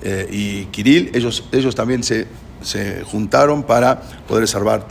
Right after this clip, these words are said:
a todos, a, eh, a todos los judíos. Y gracias a Dios, después todos, eh, pra-, e-, ese, ese número grande de cincuenta mil, después en mil novecientos cuarenta y ocho, con el, eh, cuando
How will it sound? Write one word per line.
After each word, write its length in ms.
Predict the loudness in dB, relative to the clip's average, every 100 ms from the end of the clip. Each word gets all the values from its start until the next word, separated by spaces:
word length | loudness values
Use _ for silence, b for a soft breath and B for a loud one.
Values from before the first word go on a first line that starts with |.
| -14
a 100 | -10
todos, 360 | -6 -6 -4 -8 B B B B B -8
a, 160 | -4 -4
eh, 480 | -4 -6 -8 -8 -8
a 100 | -2
todos 180 | 0 0
los 140 | -2
judíos. 340 | 2 4 4 0 -10
Y 80 | -2
gracias 300 | 0 0 0
a 40 |
Dios, 280 | 2 4 2 B B B -6
después 400 | 2 2 2 -2 -14 -20 -20 -20 -18 -2
todos, 360 | 4 6 4 2 -10 -6
eh, 180 | -4 -2
pra-, 140 | -2 0
e-, 180 | -2 0
ese, 300 | 0 0 0
ese 220 | -4 -4
número 260 | -2 -2 0
grande 320 | 2 0 -2
de 80 | -6
cincuenta 440 | -8 -6 -6 -4
mil, 200 | -2 -2 -4 B -8
después 300 | -2 0 0
en 80 | 0
mil 80 | 0
novecientos 400 | 0 0 -2 -2
cuarenta 320 | -2 0 0
y 40 |
ocho, 240 | 2 0 -2
con 140 | -4
el, 120 | -4
eh, 300 | -6 -8 -10 -8
cuando 320 | -8 -8